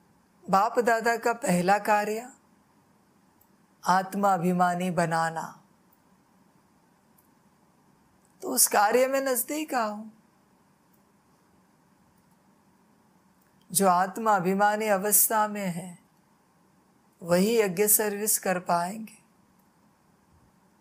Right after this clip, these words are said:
जिनका अंदरूनी यज्ञ अखंड चल रहा है आत्मिक स्थिति का,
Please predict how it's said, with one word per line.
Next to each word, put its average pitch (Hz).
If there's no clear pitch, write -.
जिनका 196
अंदरूनी 226
यज्ञ 208
अखंड 247
चल 220
रहा 190
है 156
आत्मिक 180
स्थिति 180
का, 160